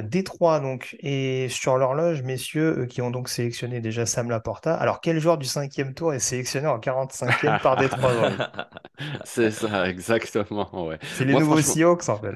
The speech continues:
Speaker 2: <laughs> Oui. Moi, ce qui me ferait vraiment plaisir, là, pour Détroit, ça serait Adebayor,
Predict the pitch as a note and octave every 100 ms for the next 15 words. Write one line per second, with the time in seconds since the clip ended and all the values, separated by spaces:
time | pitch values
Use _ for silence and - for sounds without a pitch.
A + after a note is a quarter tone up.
0 | - - A#2 A2 A2+ - - - D#3+ D#3
1 | C3+ B2+ C#3 C3 A#2 B2+ - A#2 G2+ G#2
2 | F2 G#2 D3+ D3+ B2 A#2 G#2+ B2+ A#2 A#2
3 | - G2 F#2 G2 F#2 A#2+ A#2 G#2 F#2+ -
4 | F#2+ F2+ F#2 F2+ F#2 F2+ F2+ E2+